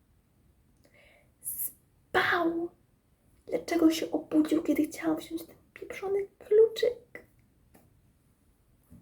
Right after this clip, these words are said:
A więc tak, guys, to chyba tyle w tym odcinku. Jest godzina... któraś tam w nocy.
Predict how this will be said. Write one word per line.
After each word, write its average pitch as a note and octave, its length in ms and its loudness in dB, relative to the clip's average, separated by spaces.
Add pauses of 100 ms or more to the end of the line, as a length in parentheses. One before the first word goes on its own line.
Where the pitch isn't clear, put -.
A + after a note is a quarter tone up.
(880)
A D#4 60 -2
więc E4 360 0
tak, A#3+ 260 -2
guys, B3 380 0
to - 60 -20
chyba A3 280 -6
tyle G#3 220 -10
w - 60 -16
tym G#3 140 -8
odcinku. A3 840 -8
Jest G#3 240 -8
godzina... - 760 -10 (3000)
któraś G3 280 -6
tam F3+ 260 -8
w - 120 -16
nocy. F#3 420 -8